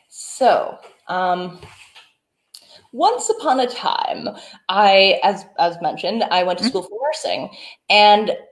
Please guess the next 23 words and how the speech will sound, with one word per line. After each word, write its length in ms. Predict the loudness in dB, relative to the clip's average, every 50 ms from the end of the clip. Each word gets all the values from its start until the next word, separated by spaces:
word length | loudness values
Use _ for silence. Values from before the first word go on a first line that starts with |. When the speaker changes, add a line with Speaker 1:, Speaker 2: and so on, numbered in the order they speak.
| _ -12
Speaker 1:
it 140 | -12 -12 -12
was 100 | -10 -10
awful, 320 | -10 -10 -6 -2 0 0
and 140 | 0 0 0
I 320 | -2 -2 -2 -2 -4 -8 -8
was, 240 | -6 -6 -6 -4 -2
like, 300 | -2 0 0 0 -2 -8 -12
I 40 | -12
was 160 | -10 -10 -10
so 320 | -10 -8 -4 0 0 0
depressed, 600 | 0 -2 -6 -4 0 0 0 0 0 -4 -8 -6 -4
and 100 | -2 0
I 100 | 0 0
didn't 260 | 0 -2 -2 0 -2
understand 540 | -2 -2 -4 -6 -4 -2 0 0 0 0 0
why, 340 | 2 4 4 4 4 2 2
because, 320 | 0 -2 -4 -4 -4 -4
like, 80 | -2 -2
I 80 | -2
was 180 | -2 -2 -4 -6
good 240 | -6 -4 -2 0 0
at 240 | 0 0 0 0
it, 300 | 0 0 0 -2 -2 -4